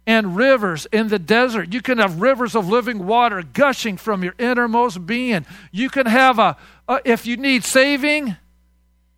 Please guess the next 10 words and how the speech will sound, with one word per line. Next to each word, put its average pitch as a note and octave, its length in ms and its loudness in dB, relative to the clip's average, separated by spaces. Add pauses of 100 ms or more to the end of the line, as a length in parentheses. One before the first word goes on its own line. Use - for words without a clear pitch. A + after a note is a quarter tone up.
(320)
he's G#3 160 -2
our G#3+ 140 4
Savior. E3+ 680 -2 (540)
If G#3+ 180 -4
you're A#3 140 2
lost, B3 540 2 (580)
he's A3 220 0
the A3 100 0
way A3+ 240 4
maker. G#3+ 680 2